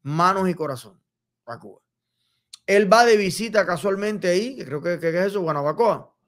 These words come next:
Guanabacoa. Y un habitante de Guanabacoa que caminaba por allí llega hacia la concentración y de momento le grita a Canel, "Manos y corazón, presidente. Manos y corazón".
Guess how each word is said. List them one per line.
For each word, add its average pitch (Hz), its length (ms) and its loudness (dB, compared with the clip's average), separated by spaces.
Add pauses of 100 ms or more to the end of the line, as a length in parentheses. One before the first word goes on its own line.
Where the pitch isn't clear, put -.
(800)
Guanabacoa. 123 680 -8 (600)
Y 170 100 0
un 269 160 0
habitante 269 640 2
de 220 80 2
Guanabacoa 202 760 2
que 185 100 -6
caminaba 196 520 0
por 202 140 -2
allí 214 580 -4 (1000)
llega 233 400 4
hacia 190 220 -4
la 180 140 -4
concentración 170 1120 -6 (120)
y 196 120 0
de 190 100 4
momento 226 480 0
le 180 140 4
grita 226 320 0
a 175 40 -4
Canel, 196 520 0 (380)
"Manos 302 440 8
y 254 60 0
corazón, 214 500 2
presidente. 185 680 -2 (720)
Manos 285 420 4
y 262 60 -2
corazón". 208 640 -2